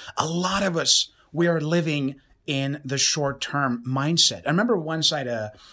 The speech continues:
post, uh, quite a few years back, I remember it was, uh, and in that post, I was talking about the fact that, uh, the wealthiest people in America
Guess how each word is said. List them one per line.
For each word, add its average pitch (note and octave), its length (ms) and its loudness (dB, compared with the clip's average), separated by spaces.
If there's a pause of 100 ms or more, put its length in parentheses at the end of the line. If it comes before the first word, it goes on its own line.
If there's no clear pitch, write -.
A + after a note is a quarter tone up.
(140)
post, C3 500 0
uh, G2+ 440 -2 (280)
quite - 180 4
a - 40 0
few F3+ 180 -2
years D#3+ 220 2
back, A#2+ 220 -2
I A2+ 60 -4
remember A#2 260 -2
it G2+ 100 -8
was, G#2 440 0
uh, G#2+ 260 -4 (400)
and C#3 220 0
in D3 60 -2
that F#3 180 -2
post, E3 300 0
I D3 60 0
was C#3 140 -2
talking F3+ 260 -2
about D3+ 200 -2
the C#3 80 -8
fact C#3+ 360 -2
that, C3+ 380 -2
uh, A#2 280 -2 (260)
the D#3 120 2
wealthiest G3+ 760 2
people E3 260 0
in D3+ 60 0
America D3 640 0